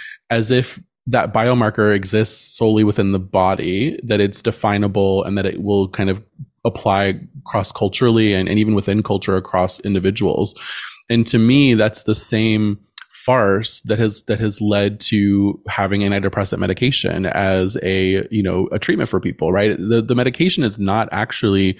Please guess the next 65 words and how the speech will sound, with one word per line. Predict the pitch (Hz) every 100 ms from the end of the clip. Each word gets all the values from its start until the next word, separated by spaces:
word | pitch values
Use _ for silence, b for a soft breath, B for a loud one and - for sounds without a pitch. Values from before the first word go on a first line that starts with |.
| B B B B _ _ _ _ _ - 135 _ - 143
solving | - - 135 147 101
the | 98
problem | 98 98 98
of | 85
depression. | 95 117 113 - - 123 -
For | - 120
some | - - 165 247
people | 165 90 95 143
who | 131
are | 110
in | 107
remission, | 98 107 - - 95 101 - B B
who | 123
will | 113 104
take | 127 120
that | 107
medication | 104 101 101 -
for | 101
the | 101
rest | 101 101
of | 101
their | 95 90
life, | 90 123 98 104
who | 98
will | 98
deal | 104 107
with | 104
the | 98
side | 95 104
effects | 123 104 -
of |
that | 101 90
medication | 92 95 101 95 - 95
and | 92
will | 101
deal | 92 104 101
with | 101 95 - B B B
a |
variety | 104 104 104
of | 107
other | 104
things | 95 101
that | 98
come | 92 104
up | 95
because | 104 107
of | 101
having | - 95 139
to |
take | 131 101
that | 95
medication | 95 92 98 104
for | 95
the |
rest | 92 -
of |
their | 95
lives, | 95 92
for | -
some | 104 - 127
people, | 139 127 113
they | 101 101
are | 98
in | 95
remission. | 92 92 - - -